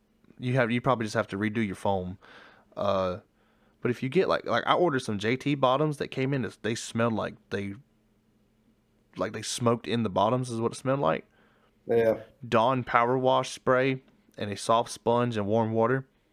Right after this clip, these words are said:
Speaker 1: It, it
Speaker 2: Gets
Speaker 1: got
Speaker 2: right
Speaker 1: it,
Speaker 2: out?
Speaker 1: got it right off for me.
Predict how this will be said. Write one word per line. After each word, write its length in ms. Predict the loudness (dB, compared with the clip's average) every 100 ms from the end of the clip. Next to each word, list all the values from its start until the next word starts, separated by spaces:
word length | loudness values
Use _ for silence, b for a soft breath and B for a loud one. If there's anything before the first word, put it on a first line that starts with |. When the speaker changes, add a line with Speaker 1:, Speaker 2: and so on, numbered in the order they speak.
| _ _ _ _ _ _ _ _ _ _ _ _ _ -14
Speaker 1:
It, 140 | -6
it 320 | -4 -4 0
Speaker 2:
Gets 140 | 0 2
Speaker 1:
got 100 | 4
Speaker 2:
right 80 | 4
Speaker 1:
it, 60 | 4
Speaker 2:
out? 220 | 4 2
Speaker 1:
got 140 | 0 2
it 40 |
right 160 | 2 0
off 160 | -2
for 100 | -6
me. 200 | -8 -10